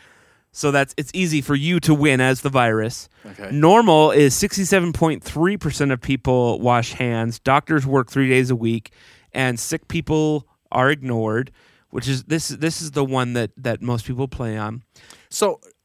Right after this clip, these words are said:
Speaker 1: And then the last one is brutal. Compulsive hand washing, doctors never go home, and sick people locked in prison.
Speaker 2: So
Speaker 1: So basically, casual is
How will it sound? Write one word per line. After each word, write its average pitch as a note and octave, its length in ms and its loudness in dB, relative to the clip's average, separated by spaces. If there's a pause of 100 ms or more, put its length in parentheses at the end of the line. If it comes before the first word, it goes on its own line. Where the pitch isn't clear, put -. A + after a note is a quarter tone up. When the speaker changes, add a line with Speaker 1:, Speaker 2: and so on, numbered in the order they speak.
(240)
Speaker 1:
And D#3 140 -2
then D3 140 -2
the C#3 100 2
last D#3+ 440 0
one A2 360 -4
is B2 200 -6
brutal. B2 760 -4 (560)
Compulsive F#3+ 920 0
hand B2+ 340 0
washing, A#2 480 0
doctors D3 440 0
never C3 240 2
go A#2+ 200 0
home, A#2 300 0
and A2+ 100 -4
sick - 280 -6
people A2+ 320 -4
locked G#2 320 -8
in G2+ 120 -10
prison. G#2 460 -8 (320)
Speaker 2:
So G3 260 4
Speaker 1:
So E3+ 120 8
basically, F#3 540 2
casual D3 800 0
is B2+ 600 0